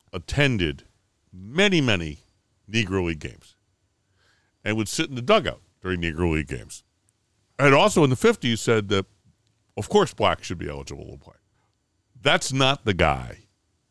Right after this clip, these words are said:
who existed when he played, who spoke incredibly disparagingly about Babe Ruth by insinuating over and over again,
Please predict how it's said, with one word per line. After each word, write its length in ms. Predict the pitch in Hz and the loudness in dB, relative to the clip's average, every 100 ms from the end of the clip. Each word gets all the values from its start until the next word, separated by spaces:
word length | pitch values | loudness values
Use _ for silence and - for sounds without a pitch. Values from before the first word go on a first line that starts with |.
| _ _ _ | _ _ _
who 200 | 107 95 | -4 0
existed 760 | 90 80 110 101 - 120 90 80 _ _ _ | 0 0 0 0 0 -2 -2 -8 _ _ _
when 160 | 139 101 | -4 -4
he 80 | |
played, 600 | - - 185 123 80 78 - _ _ _ _ _ _ | -4 0 4 4 2 -2 -8 _ _ _ _ _ _
who 460 | - 139 120 104 95 _ _ _ _ _ _ - | 2 6 8 6 2 _ _ _ _ _ _ -12
spoke 560 | - - 131 110 - - _ _ - | -10 2 6 6 4 -16 _ _ -8
incredibly 1160 | 117 101 - - - - 254 247 208 139 117 | -6 -8 -14 -14 -14 -6 0 2 4 4 2
disparagingly 1120 | 98 95 - 131 156 165 107 113 85 78 71 78 | 0 -2 -2 2 2 2 -2 -4 -6 -6 -8 -10
about 360 | 92 104 95 82 | -2 2 2 2
Babe 260 | 98 92 | 2 2
Ruth 480 | 101 151 76 - - _ _ _ _ _ _ _ _ _ _ _ _ _ _ _ _ _ 92 | 4 4 2 -4 -20 _ _ _ _ _ _ _ _ _ _ _ _ _ _ _ _ _ -2
by 160 | 117 | 2
insinuating 760 | 113 110 - 156 143 117 107 98 | 2 0 0 0 2 4 4 4
over 220 | 95 85 | 0 0
and 80 | 101 | 4
over 220 | 185 135 | 4 4
again, 400 | 95 80 65 - | 2 0 -4 -10